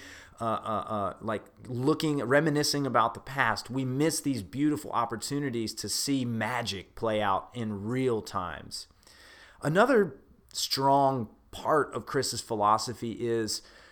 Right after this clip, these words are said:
not, uh, not pushing away the valleys of life, allowing the valleys of life to be what they are. Chris said, "You cannot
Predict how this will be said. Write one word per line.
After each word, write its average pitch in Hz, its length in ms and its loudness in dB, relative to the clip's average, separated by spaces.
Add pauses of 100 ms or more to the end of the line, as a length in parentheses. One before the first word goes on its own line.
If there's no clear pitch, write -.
(160)
not, 147 440 4 (560)
uh, 117 220 0 (140)
not 156 340 -6
pushing 156 440 12
away 113 360 4
the 113 80 -2
valleys 90 400 -4
of 82 120 -14
life, 52 360 -12 (220)
allowing 131 840 6
the 123 120 0
valleys 113 640 6
of 101 140 -4
life 104 520 -2
to 131 220 -2
be 131 300 0
what 113 300 0
they 107 160 -2
are. 98 300 0
Chris - 260 -2
said, 131 200 0
"You 143 120 -4
cannot 139 560 2